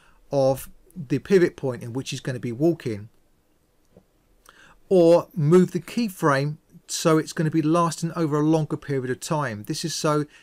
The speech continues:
it will basically help slow the animation down or speed it up. So you've got two of those options. Just to show you the other option again, um, in practice, that's keep this at its original speed.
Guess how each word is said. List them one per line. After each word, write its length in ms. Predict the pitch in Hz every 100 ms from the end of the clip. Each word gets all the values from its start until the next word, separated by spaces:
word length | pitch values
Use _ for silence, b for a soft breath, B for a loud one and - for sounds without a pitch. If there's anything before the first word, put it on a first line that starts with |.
| B
it 160 | 117
will 120 | 151 147
basically 680 | 180 180 160 131 127 127
help 360 | 123 139 131 -
slow 480 | - - 143 139 135
the 220 | 127 135
animation 500 | 127 127 120 117 120
down 280 | 120 117 117
or 200 | - 127
speed 360 | 127 - 117 107
it 100 | 110
up. 260 | 127 104 - _ _ _ _ b b b b
So 140 | -
you've 260 | 147 202 190
got 180 | 180 - _ 185 - _
two 240 | - 233
of 40 | 196
those 240 | 165 143
options. 560 | 143 - - 110 104 -
Just 220 | 190 185
to 80 | 156
show 180 | -
you 80 | 156
the 160 | 127 123
other 200 | 113 117
option 280 | 110 - 113
again, 380 | 101 117 117 113 B B B B B B
um, 420 | - 113 113 110 - _
in 140 | - 123
practice, 640 | - 180 143 131 120 - - _ _ _ _ _ _ _ _ _ _
that's 460 | - 143 156 - - _ _ _ _ _ _ _ _ _
keep 200 | - 196
this 220 | 170 156 -
at 180 | 156 143
its 200 | 143 143
original 480 | 139 190 185 170
speed. 460 | 151 - 123 160 190